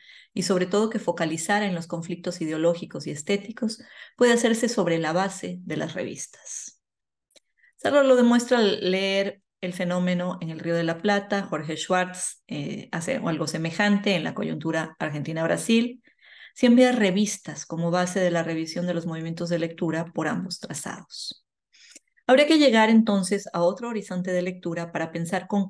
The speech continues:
Sarlo que justamente no es en el ensayo o la proclama necesariamente donde se encuentra la política de una revista,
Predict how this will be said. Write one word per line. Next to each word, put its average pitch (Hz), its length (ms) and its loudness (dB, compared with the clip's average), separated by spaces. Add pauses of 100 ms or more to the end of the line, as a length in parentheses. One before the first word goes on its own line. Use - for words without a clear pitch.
Sarlo 175 500 0
que 170 100 -6
justamente 196 720 -2 (320)
no 233 60 4
es 262 120 4
en 262 100 8
el 220 120 6
ensayo 202 720 2
o 175 80 2
la 170 160 -4
proclama 180 560 -2
necesariamente 170 800 -2
donde 160 220 -6
se - 120 -6
encuentra 175 640 -2 (220)
la 180 240 0
política 190 640 0
de 160 100 -8
una 156 160 -2
revista, - 640 -8